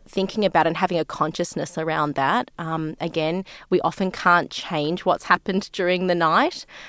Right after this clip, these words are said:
but what you can change is what you make out of your day ahead. So we encourage,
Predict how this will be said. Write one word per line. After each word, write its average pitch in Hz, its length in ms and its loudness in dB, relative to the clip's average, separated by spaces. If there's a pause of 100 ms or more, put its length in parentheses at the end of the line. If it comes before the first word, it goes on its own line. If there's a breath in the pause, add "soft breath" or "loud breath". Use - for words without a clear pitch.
(220 loud breath)
but - 380 2
what 175 180 2
you 175 80 -4
can 202 340 2
change 165 420 0
is 160 300 -2
what 170 380 2
you 170 80 -6
make 160 320 -2
out 147 160 0
of 151 100 -10
your 139 160 0
day 139 260 0
ahead. 139 420 -4 (280 loud breath)
So 165 380 2
we 165 160 0
encourage, 147 600 -2